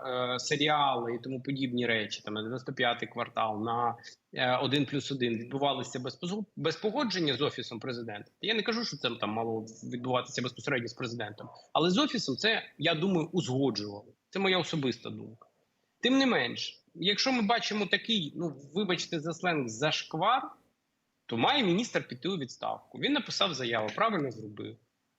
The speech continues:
А на комітеті, ну, вони проголосували проти. А хай вони пояснять, чому вони проголосували проти. Тобто вони дійсно вважають, що треба взяти гроші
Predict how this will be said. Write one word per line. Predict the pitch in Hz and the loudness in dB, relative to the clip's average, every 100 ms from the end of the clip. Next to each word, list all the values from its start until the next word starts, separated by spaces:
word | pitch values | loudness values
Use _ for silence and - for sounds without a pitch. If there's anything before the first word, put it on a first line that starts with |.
| - | 2
А | 143 151 151 147 131 156 | 6 6 6 4 2 2
на | 175 | 2
комітеті, | 196 208 208 277 285 - 143 123 - | 2 2 4 2 2 0 0 0 0
ну, | 151 | 0
вони | 185 262 | 2 2
проголосували | 277 208 240 220 226 233 240 226 | 2 2 2 0 0 2 4 0
проти. | 175 156 160 - | 0 -2 -4 -10
А | - | 0
хай | 214 311 | 2 4
вони | 320 339 | 4 4
пояснять, | 359 330 285 - 160 | 4 4 4 0 -4
чому | 180 | -2
вони | 160 143 | -2 -2
проголосували | 135 120 127 123 127 120 110 | -4 -6 -6 -8 -6 -4 -4
проти. | 107 113 110 - _ _ _ _ | -6 -12 -16 -18 _ _ _ _
Тобто | 143 - 180 - - - | -6 0 0 -2 -12 0
вони | 180 269 | 4 4
дійсно | 226 170 208 147 156 147 | 4 4 4 2 0 2
вважають, | 165 156 254 302 254 | 2 2 2 2 -2
що | - | -2
треба | - 190 160 | 0 0 2
взяти | 156 165 156 151 | 0 2 2 2
гроші | 123 156 180 180 269 294 | -2 0 0 0 -2 -8